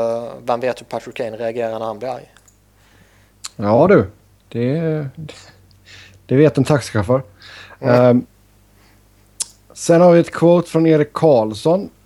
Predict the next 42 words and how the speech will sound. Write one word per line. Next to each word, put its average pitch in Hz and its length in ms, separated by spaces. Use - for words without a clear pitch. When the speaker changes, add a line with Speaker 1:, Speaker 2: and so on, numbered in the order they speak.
Speaker 2:
eh, 135 180
som 127 160
snackar 139 280
om 139 100
Ottawa. 139 520
Och 123 580
han 123 140
säger 123 300
att... - 300
Ska - 180
jag 143 120
översätta 131 320
eller 147 120
ska - 120
jag 135 60
köra 139 140
det 127 60
på - 180
<laughs> - 100
engelska 131 440
förresten? 117 300
Ehm, 120 360
Speaker 1:
Jag 120 140
tror 117 220
alla 113 160
förstår 117 320
den 113 140
engelska 110 340
frasen. 120 340
Speaker 2:
Okej, 147 160
ja, 127 80
men 143 80
det 156 60
är 151 40
bra. 120 240
Då 123 60
kör 131 160
vi 123 60
det. 117 100
Eh, 120 60
"We're 160 220
a - 20